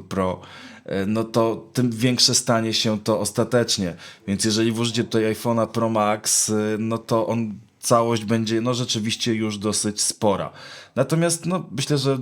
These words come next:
przeciętny dorosły człowiek, e, i tak sobie spokojnie z tym poradzi. E, no, a sam grip po prostu, czyli jakby takie poczucie pewności w uchwycie,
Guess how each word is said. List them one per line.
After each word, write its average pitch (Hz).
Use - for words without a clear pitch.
przeciętny 131
dorosły 120
człowiek, 113
e, 104
i -
tak 117
sobie 110
spokojnie 117
z -
tym 110
poradzi. 113
E, 117
no, 127
a 143
sam 156
grip 147
po 110
prostu, 107
czyli 117
jakby 117
takie 123
poczucie 147
pewności 139
w 110
uchwycie, 117